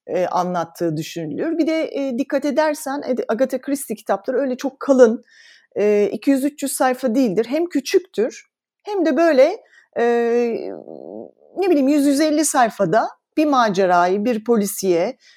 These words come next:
e, soruşturmayı ya da bir cinayeti, e, okursunuz. Fakat Agatha Christie'nin, e, aslında dehası inanılmaz çeşitte, e, polisiye eser yaratması,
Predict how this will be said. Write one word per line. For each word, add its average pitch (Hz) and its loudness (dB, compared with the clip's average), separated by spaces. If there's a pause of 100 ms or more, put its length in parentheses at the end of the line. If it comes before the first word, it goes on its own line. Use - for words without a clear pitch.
(140)
e, 190 2
soruşturmayı 185 0
ya 208 0
da 185 2
bir 214 2
cinayeti, 190 -4 (400)
e, 226 0
okursunuz. 220 -2 (520)
Fakat 381 2 (140)
Agatha 339 0
Christie'nin, 330 -4 (200)
e, 220 0
aslında 247 -2
dehası 247 -2 (760)
inanılmaz 302 2
çeşitte, - -6 (880)
e, 185 2 (560)
polisiye 185 0
eser 285 2
yaratması, 208 -2